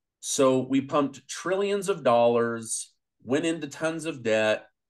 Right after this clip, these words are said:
created roaring inflation, scared the life out of a lot of people, maybe put people in harm, certainly set children back and babies back,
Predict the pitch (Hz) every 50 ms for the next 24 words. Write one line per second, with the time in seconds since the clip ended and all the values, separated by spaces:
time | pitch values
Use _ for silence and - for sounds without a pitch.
0 | _ - - - 135 135 139 135 139 135 131 123 113 113 123 131 135 143 147 143
1 | 143 143 143 139 135 - - 113 110 110 110 - - 117 110 110 110 110 - _
2 | _ _ _ _ - - - - - - 156 156 156 160 160 147 143 143 135 123
3 | 117 117 117 127 135 131 - - - 120 117 117 107 107 104 101 101 107 113 120
4 | 123 123 - - 110 98 - - 98 95 98 101 98 - _ _ _ _ _ -
5 | 101 127 165 185 185 185 180 - 262 - - - 151 143 139 135 135 135 131 123
6 | 120 110 104 104 107 110 110 110 113 - - - 180 190 123 151 156 156 147 139
7 | - - - 143 131 123 - - - - - 156 151 160 151 139 120 110 101 95
8 | 90 85 82 85 87 85 - - _ _ _ _ _ _ _ _ _ - - 110
9 | 104 98 90 92 123 139 147 147 127 123 113 95 90 - - 92 87 90 92 92
10 | - -